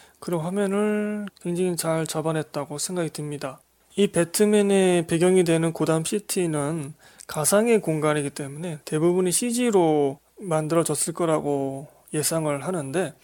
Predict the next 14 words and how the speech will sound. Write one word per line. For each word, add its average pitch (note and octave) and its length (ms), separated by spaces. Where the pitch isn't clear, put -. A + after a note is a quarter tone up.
사실은 A3+ 540
구십 G3 340
퍼센트의 G3 800
분량이 E3+ 420
세트장에서 A3+ 800
촬영이 F#3+ 300
됐다고 C3+ 340
합니다. F3 600
그런데 F3 240
이때 F3 360
씨지가 B3 540
쓰인 E3 340
게 D#3 80
아니고 C3+ 640